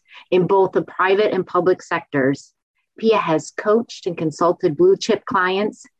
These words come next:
including Cisco, Republic of Tanzi-, Tanzania government,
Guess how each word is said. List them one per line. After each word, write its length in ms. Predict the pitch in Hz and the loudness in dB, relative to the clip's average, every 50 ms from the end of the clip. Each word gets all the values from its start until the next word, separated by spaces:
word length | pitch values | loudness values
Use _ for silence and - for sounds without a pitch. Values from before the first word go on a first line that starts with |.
| _ _ _ _ _ - | _ _ _ _ _ -2
including 420 | 175 175 - 214 202 180 170 160 | -2 0 2 2 2 2 2 0
Cisco, 720 | - - - 214 208 - - - 226 214 214 233 247 262 262 - _ _ _ _ _ _ _ _ _ _ _ _ - - | -2 -2 -2 -2 -2 -2 -2 -2 0 2 2 4 2 2 0 -2 _ _ _ _ _ _ _ _ _ _ _ _ -4 -2
Republic 500 | 170 165 - 202 208 202 214 208 208 208 | -2 0 0 0 0 2 0 0 0 0
of 100 | 175 170 | -2 -2
Tanzi-, 640 | - 185 175 170 170 165 156 170 196 196 196 - _ - - _ - | -2 -2 0 0 0 0 0 2 2 2 2 2 _ -10 -16 _ -2
Tanzania 640 | - 220 220 220 202 196 185 185 190 202 214 214 202 | 0 2 2 2 2 4 4 4 6 4 4 4 2
government, 560 | 190 190 190 185 202 214 220 220 240 269 262 | 0 0 0 2 2 2 4 4 4 2 2